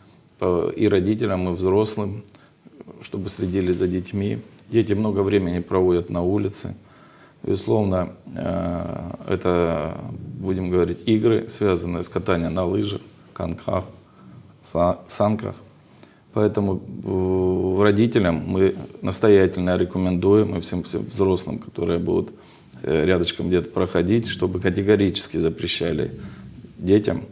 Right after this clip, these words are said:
э, катающимся на лыжах, коньках и санках, находиться вблизи проезжей части. Также родителям напоминаем, что перевозить детей в санях, да, малышей,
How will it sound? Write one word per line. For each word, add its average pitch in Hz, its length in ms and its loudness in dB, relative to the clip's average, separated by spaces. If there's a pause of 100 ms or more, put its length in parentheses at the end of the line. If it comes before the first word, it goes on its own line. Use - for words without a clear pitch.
(400)
э, - 340 -8
катающимся 80 680 0
на 76 180 -2
лыжах, 82 320 2
коньках 78 480 -4
и 71 40 -6
санках, 82 380 -4 (480)
находиться 85 520 -2
вблизи 87 380 2
проезжей 82 440 2
части. - 480 -6 (240)
Также 107 280 0
родителям 95 520 0
напоминаем, 90 640 0
что - 340 -4 (1000)
перевозить 101 600 0 (400)
детей 92 540 0 (400)
в - 60 -14
санях, 92 460 2
да, 85 220 -2 (220)
малышей, - 540 -4